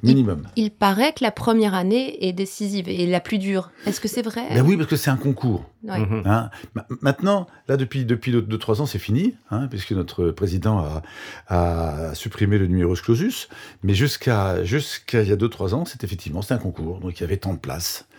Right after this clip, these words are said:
Speaker 1: D'accord.
Speaker 2: Donc, euh, à Rouen, je crois qu'il y avait deux cent vingt places et qu'il y avait un peu plus de mille, euh, mille, mille deux cents étudiants, je, je
Speaker 1: Ouais.
Speaker 2: crois.
Speaker 1: Oui, donc
Speaker 3: D'accord.
Speaker 1: c'est
Speaker 2: Voilà.
Speaker 1: sélectif,
Speaker 3: Donc,
Speaker 1: ouais.
Speaker 3: ouais,
Speaker 2: Donc,
Speaker 3: ouais,
Speaker 2: il
Speaker 3: un
Speaker 2: faut,
Speaker 3: petit pourcentage,
Speaker 2: euh,
Speaker 3: ouais.
Speaker 1: Mhm.
Speaker 2: il faut être meilleur que les autres, c'est tout. Une fois qu'on est capable de passer la première année,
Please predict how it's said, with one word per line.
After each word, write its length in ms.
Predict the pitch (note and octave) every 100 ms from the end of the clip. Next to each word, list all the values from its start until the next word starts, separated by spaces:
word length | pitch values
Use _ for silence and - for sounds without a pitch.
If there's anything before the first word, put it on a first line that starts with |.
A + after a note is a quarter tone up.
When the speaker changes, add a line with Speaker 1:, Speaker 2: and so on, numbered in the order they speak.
| - A3
Speaker 1:
D'accord. 260 | C#4 F#2
Speaker 2:
Donc, 300 | G2+ G2+ -
euh, 300 | G2 F2 E2+
à 80 | E2+
Rouen, 380 | E2 F2+ A#2+ A#2+
je 120 | G2+
crois 320 | G2+ G2 F#2 -
qu'il 300 | - G2+ F2+
y 100 | G2+
avait 280 | F2 G2
deux 260 | F#2+ A2 A2
cent 380 | - - G#2 G2
vingt 220 | F#2 F2
places 440 | - G2 A#2 B2
et 40 | G2+
qu'il 120 | F#2
y 60 | F2
avait 140 | F2+ - -
un 60 | G2
peu 100 | G2+
plus 140 | A2
de 80 | F#2+
mille, 260 | G#2+ G#2+
euh, 220 | G2+ F#2 F2+
mille, 260 | G#2 F#2+
mille 220 | G2 G#2
deux 80 | G2
cents 240 | F#2 G#2+ F2+
étudiants, 460 | E2+ E2 F2 A#2 A#2
je, 60 | D#2+
je 80 | D#2
Speaker 1:
Ouais. 60 | -
Speaker 2:
crois. 260 | D2 A#2+ - - - -
Speaker 1:
Oui, 60 | G#3
donc 80 | D#3+
Speaker 3:
D'accord. 120 | F#2
Speaker 1:
c'est 80 | -
Speaker 2:
Voilà. 120 | F#2+ E2+
Speaker 1:
sélectif, 320 | G2 - F2 -
Speaker 3:
Donc, 20 |
Speaker 1:
ouais. 80 | -
Speaker 3:
ouais, 60 | G#2
Speaker 2:
Donc, 160 | A2+
Speaker 3:
ouais, 60 | F2
Speaker 2:
il 40 |
Speaker 3:
un 20 | -
Speaker 2:
faut, 140 | F#2+
Speaker 3:
petit 100 | E2+
pourcentage, 520 | D2+ - F2 - -
Speaker 2:
euh, 40 | -
Speaker 3:
ouais. 60 |
Speaker 1:
Mhm. 160 | F#2+ F2+
Speaker 2:
il 80 | G#2+
faut 100 | G#2+
être 120 | G2+
meilleur 240 | G#2+ G2+ G#2+
que 100 | F#2+
les 140 | D#2+
autres, 140 | C#2+ -
c'est 100 | E2
tout. 160 | - E2+ _ _ _ - - - -
Une 80 | A#2+
fois 220 | - D#3
qu'on 140 | C#3 B2+
est 80 |
capable 720 | - D3 D#3 D3 A#2 G2+ F2+ G2
de 100 | A2
passer 280 | A#2 - A2+
la 80 |
première 480 | - - A#2+ A#2+ G2+
année, 340 | F2+ G#2 C3